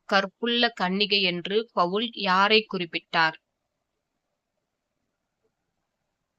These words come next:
பதில், கொரிந்தியர். கேள்வி, கொரிந்தியரை பவுல் யாருக்கு ஒப்பு கொடுக்க நியமித்தார்?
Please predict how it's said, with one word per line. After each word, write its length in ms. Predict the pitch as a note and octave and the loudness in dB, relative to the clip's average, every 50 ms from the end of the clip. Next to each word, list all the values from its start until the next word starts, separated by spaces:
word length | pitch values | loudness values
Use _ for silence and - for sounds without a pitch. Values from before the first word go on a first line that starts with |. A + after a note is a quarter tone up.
| _ _ _ _ _ _ _ _ _ _ _ _ _ _ _ _ _ _ _ _ _ _ _ _ _ _ _ _ _ _ _ _ _ _ _ - | _ _ _ _ _ _ _ _ _ _ _ _ _ _ _ _ _ _ _ _ _ _ _ _ _ _ _ _ _ _ _ _ _ _ _ -12
பதில், 460 | G#3+ F#3 F#3+ F#3 F3+ F3 G3 A3 B3 B3 _ _ - - | -6 -2 0 0 0 0 0 -2 -2 -2 _ _ -4 -2
கொரிந்தியர். 640 | G3+ G3 F#3+ G3 G3 G3 F#3+ F3 E3+ E3 D#3+ - _ _ _ _ _ _ _ _ _ _ _ _ _ _ _ _ _ _ _ _ _ _ _ _ _ _ _ _ _ _ _ _ _ _ _ _ _ _ _ _ _ _ _ _ _ _ _ _ _ _ _ _ _ _ _ _ _ _ _ _ _ _ - | -2 0 0 0 -2 -2 0 2 2 2 0 -2 _ _ _ _ _ _ _ _ _ _ _ _ _ _ _ _ _ _ _ _ _ _ _ _ _ _ _ _ _ _ _ _ _ _ _ _ _ _ _ _ _ _ _ _ _ _ _ _ _ _ _ _ _ _ _ _ _ _ _ _ _ _ -4
கேள்வி, 440 | - G#3 G3+ G3+ G3 F3+ G3+ A3+ B3+ C4+ C4 _ _ | 0 0 0 0 -2 -2 -2 -2 -2 -2 -4 _ _
கொரிந்தியரை 760 | - G#3+ G#3+ G#3+ A3+ A#3+ A#3+ A#3+ A3 A3 G#3 F#3+ F3+ F3 F#3+ A3+ A#3 - - | 0 2 2 2 2 -2 -4 -2 -2 -2 -2 -2 0 -2 -2 -2 -4 -6 -4
பவுல் 320 | - G#3 G#3+ A#3 B3 A3 G#3 | -2 -2 0 -2 -4 -6 -4
யாருக்கு 680 | G#3 F#3 F#3 G3 G3+ A3 A3+ A#3+ A#3 _ - A#3 A#3 A#3+ A3 | -2 0 2 2 2 0 -2 -6 -8 _ -10 -10 -10 -8 -8
ஒப்பு 320 | - F#3+ F#3 F3 - G#3+ G#3+ | -6 -8 -8 -6 -6 -8 -6
கொடுக்க 560 | - G3 F#3+ F#3+ F3+ - - F#3+ F#3+ G3 F#3+ - | -4 -4 -4 -6 -6 -6 -2 0 0 0 0 -2
நியமித்தார்? 680 | F#3+ F#3 F3+ F3 F3 E3+ E3+ _ - E3 D#3+ D#3+ D#3+ | -4 -4 -4 -4 -6 -8 -8 _ -2 -2 -2 -2 -4